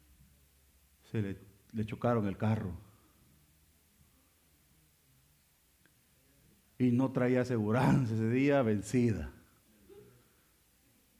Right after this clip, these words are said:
Se, se lo están trasquilando. Siempre se lo están quitando. Y llegó al carro y un ticket.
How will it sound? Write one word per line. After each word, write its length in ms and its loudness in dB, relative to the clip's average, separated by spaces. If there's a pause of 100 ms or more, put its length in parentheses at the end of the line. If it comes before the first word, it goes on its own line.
(2250)
Se, 320 -6 (120)
se 140 4
lo 100 4
están 240 -2
trasquilando. 1000 2 (1080)
Siempre 380 2
se 120 2
lo 60 2
están 200 2
quitando. 460 4 (1700)
Y 100 0
llegó 320 6
al 140 2
carro 420 2
y 140 4
un 240 4
ticket. 440 -2